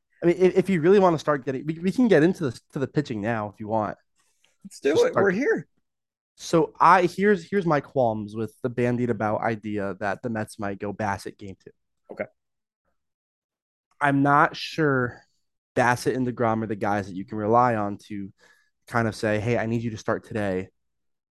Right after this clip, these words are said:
Speaker 1: or, "Hey, we're moving your start up from Sunday to Saturday."
Speaker 2: Mm-hmm.
Speaker 1: When you consider DeGrom's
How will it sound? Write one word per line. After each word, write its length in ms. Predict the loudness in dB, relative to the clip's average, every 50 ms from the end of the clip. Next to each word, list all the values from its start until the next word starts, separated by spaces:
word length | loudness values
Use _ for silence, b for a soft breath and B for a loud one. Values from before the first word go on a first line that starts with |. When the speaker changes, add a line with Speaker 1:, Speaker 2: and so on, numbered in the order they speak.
| _ _
Speaker 1:
or, 100 | -2 0
"Hey, 220 | 0 0 0 -2
we're 200 | -2 -2 -4 -4
moving 240 | -2 -2 -2 0 -2
your 100 | -2 -4
start 300 | -4 -2 0 0 0 0
up 180 | 0 -2 -4 -8
from 420 | -10 -8 -6 -4 -4 -4 -6 -8
Sunday 440 | -10 -6 -4 -2 -2 -2 -2 -4 -4
to 60 | -6
Saturday." 360 | -6 -8 -8 -8 -8 -8 -14 -20 -20 _ _ _ _ -10
Speaker 2:
Mm-hmm. 200 | -8 -8 -8 -10 -10 _ _ _ _ _ _ _ _ _ _
Speaker 1:
When 120 | _ -4 -4
you 60 | -4
consider 340 | -4 -8 -8 -6 -6 -6 -6
DeGrom's 800 | -6 -4 -2 0 0 2 2 0 -2 -4 -6 -8 -14 -20 -20 -20